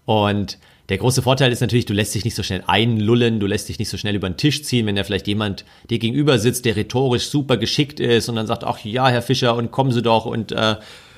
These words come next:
das, wir sind doch Freunde und gehen wir jetzt ein Bierchen trinken“ und so weiter. Das geht ja schwierig und deswegen kannst du dich halt immer wieder schön auf deine Ziele, auf deine Wish One Walk, auf deine Argumente berufen und hast die einfach immer vor Augen. Und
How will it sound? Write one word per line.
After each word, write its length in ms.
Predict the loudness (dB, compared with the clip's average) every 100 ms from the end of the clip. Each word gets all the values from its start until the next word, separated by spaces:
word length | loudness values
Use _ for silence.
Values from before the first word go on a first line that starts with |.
| -2
das, 240 | -2 0
wir 100 | 0
sind 120 | 2
doch 100 | 2
Freunde 500 | 0 2 4 6 6
und 140 | 6 2
gehen 120 | 0
wir 40 | 0
jetzt 140 | -2
ein 60 | 0
Bierchen 260 | 0 0
trinken“ 340 | 0 -2 -2 -4
und 120 | -2
so 100 | 2
weiter. 460 | 2 4 2 0 -6 _ _ _ -12
Das 160 | -2
geht 160 | 0 2
ja 80 | 0
schwierig 440 | -2 0 0 -4 -18 -10
und 220 | -4 -2
deswegen 420 | -2 0 0 0 -8 -16 -8
kannst 180 | -6 -4
du 40 |
dich 100 | -2
halt 100 | 0
immer 200 | 2 2
wieder 160 | 2 2
schön 420 | 2 2 0 -2
auf 160 | -6
deine 360 | -2 0 0 -2 -8 -20 -14
Ziele, 440 | -2 2 6 4
auf 100 | 4
deine 260 | 0 0 2
Wish 200 | 2 2
One 260 | 4 4 4
Walk, 380 | 4 4 2 -12 -18 -20 -10
auf 100 | -4
deine 240 | -2 0 0
Argumente 580 | 0 2 2 2 2
berufen 540 | 2 0 0 0 -4 -4
und 320 | -2 -2 -2
hast 200 | -6 -4
die 120 | -4
einfach 300 | -4 -6 -8
immer 180 | -4 -4
vor 200 | -2 0
Augen. 360 | 2 0 -4 -8 -16 -20 -20 _ -20 _ _ _ _ 0
Und 340 | 2 2 0